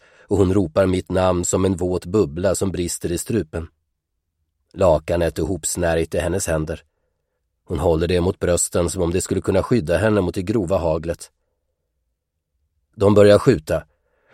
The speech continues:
och rummet tycks explodera i rök och eldslågor från hagelgevärens pipor,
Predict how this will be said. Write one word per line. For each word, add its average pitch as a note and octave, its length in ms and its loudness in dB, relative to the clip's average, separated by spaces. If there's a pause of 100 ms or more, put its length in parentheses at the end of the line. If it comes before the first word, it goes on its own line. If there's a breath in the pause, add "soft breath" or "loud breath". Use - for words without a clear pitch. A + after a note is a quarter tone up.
och G#2+ 140 4
rummet G#2+ 420 8
tycks G2+ 240 0
explodera G2 840 2
i A2 140 2
rök F#2 400 2
och F#2+ 160 0
eldslågor F2 760 0
från F#2 160 -4
hagelgevärens E2+ 840 -2
pipor, - 480 -6